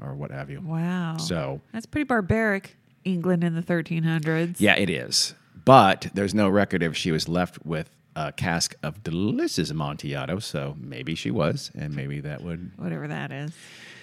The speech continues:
Speaker 1: It's an Edgar Allan Poe story.
Speaker 2: I know it's, but I don't
Speaker 1: It's
Speaker 2: know what
Speaker 1: wine.
Speaker 2: it actually is.
Speaker 1: It's a delicious Spanish wine.
Speaker 2: Well, you know, Benedictine monks, that's what they did.
Speaker 1: There you go. So maybe she did.
Speaker 2: Yeah.
Speaker 1: Maybe she starved to death, but she was able to drink
Speaker 2: Yep.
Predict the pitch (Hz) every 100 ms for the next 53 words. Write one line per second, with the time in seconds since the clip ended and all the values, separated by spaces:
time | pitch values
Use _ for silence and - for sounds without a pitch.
0 | - - - - - 60 60 - - -
1 | - 131 175 175 160 151 - - 151 143
2 | 143 135 123 180 135 - 127 135 - 143
3 | 135 139 - 127 98 87 95 92 95 78
4 | - - 71 71 55 - - - - -
5 | 196 175 180 165 170 170 _ 165 165 180
6 | 175 185 175 226 202 - 151 - 160 165
7 | 214 185 160 65 90 104 - _ - 82
8 | 90 90 120 147 156 - - 202 294 180
9 | - 87 85 - - 185 175 92 80 78
10 | - 80 90 85 80 78 73 78 90 101
11 | 82 - 180 -